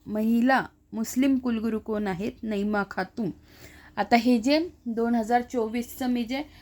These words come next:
अम, इयरबुक कम्प्लीट केलेलं आहे, त्याच्यात चर्चित व्यक्तींमध्ये हे मी in detail कम्प्लीट केलेलं आहे. अलीगड मुस्लिम विद्यापीठाच्या पहिल्या महिला मुस्लिम कुलगुरू कोण? तर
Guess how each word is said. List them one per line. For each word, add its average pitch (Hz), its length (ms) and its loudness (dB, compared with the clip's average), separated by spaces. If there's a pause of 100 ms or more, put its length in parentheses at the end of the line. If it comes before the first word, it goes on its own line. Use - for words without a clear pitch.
(340)
अम, 190 400 0 (1400)
इयरबुक 247 600 2
कम्प्लीट 233 400 0
केलेलं 226 320 0
आहे, 220 280 0 (100)
त्याच्यात 233 300 -2 (600)
चर्चित 233 380 0
व्यक्तींमध्ये 226 680 2 (360)
हे 247 320 -2 (420)
मी 269 280 2 (100)
in 220 180 2
detail 220 280 -2
कम्प्लीट 226 460 -4
केलेलं 190 360 -2
आहे. 196 200 -4 (600)
अलीगड 214 460 2
मुस्लिम 214 360 -2
विद्यापीठाच्या 196 720 -4
पहिल्या 202 360 0
महिला 196 380 0
मुस्लिम 208 420 -2
कुलगुरू 196 420 -4
कोण? 277 200 -2 (1200)
तर 294 200 2